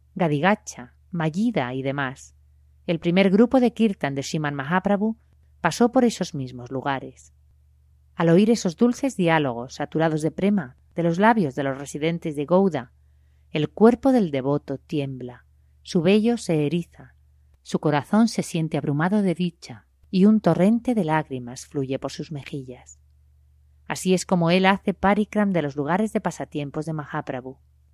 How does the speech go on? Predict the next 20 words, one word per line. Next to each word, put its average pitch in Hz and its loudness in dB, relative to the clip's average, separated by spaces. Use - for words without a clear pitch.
Esto 233 0
es 151 -6
lo 151 0
que 147 -6
se 147 -8
conoce 180 -2
como 160 0
afecto 240 -4
por 170 0
los 135 -6
lugares 156 0
donde 147 -4
el 143 -6
Señor 175 -2
llevó 202 2
a 131 0
cabo 139 -2
sus - -12
pasatiempos. 139 -10
Brayanath. 135 -4